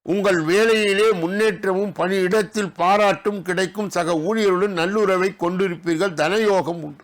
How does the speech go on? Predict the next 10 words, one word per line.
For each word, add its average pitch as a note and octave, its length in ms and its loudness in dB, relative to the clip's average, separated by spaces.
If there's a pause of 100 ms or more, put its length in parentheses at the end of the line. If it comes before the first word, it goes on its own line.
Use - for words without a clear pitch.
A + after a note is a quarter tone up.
(160)
நீண்ட A#3+ 380 2
நாட்களாக A#3 640 4
முடிக்கப்படாத F3+ 840 -2
வேலைகள் E3+ 420 0
நிறைவடையும். D#3 580 -2 (180)
உங்கள் E3 380 -2
காதல் A3+ 440 2
வாழ்க்கையிலே F#3 800 2
துணையுடன் G#3 560 0
நெருக்கமுடன் G3 920 -2